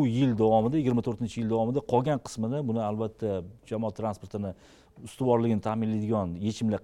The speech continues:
qilamiz. Undan keyin bizada, e, harakat tarkibini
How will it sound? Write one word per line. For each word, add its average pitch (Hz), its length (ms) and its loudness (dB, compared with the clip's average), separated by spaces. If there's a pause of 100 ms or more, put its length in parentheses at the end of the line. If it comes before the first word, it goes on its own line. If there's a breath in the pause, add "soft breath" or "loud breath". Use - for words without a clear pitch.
qilamiz. 131 440 2 (240 soft breath)
Undan 156 380 4
keyin 185 240 6
bizada, 135 260 4 (460 soft breath)
e, 92 80 -2 (680)
harakat 151 440 -2
tarkibini 135 540 0